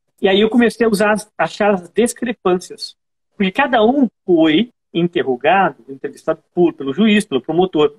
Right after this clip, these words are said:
Eu peguei os dois e comecei a fazer comparações minutos a minuto de cada uma das histórias. Quem está falando a verdade, os dois estão falando a verdade,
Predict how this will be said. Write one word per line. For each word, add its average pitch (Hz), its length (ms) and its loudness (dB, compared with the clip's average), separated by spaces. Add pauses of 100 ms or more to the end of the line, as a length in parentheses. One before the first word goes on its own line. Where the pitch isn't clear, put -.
Eu 170 100 0
peguei 208 260 0
os 277 100 2
dois 220 400 0
e 262 100 -6
comecei 262 580 -2 (260)
a 208 100 0
fazer 240 300 0
comparações 269 960 0 (320)
minutos 285 840 2 (140)
a 269 260 0 (120)
minuto 254 580 2
de 202 140 -6
cada 269 420 0
uma 254 260 0
das 233 260 0
histórias. - 600 -4 (140)
Quem 311 320 2
está 233 340 -2
falando 233 260 0
a 214 60 2
verdade, 185 360 0
os 175 80 -12
dois 262 220 0
estão 240 180 -2
falando 233 180 2
a 185 40 -2
verdade, 214 360 -2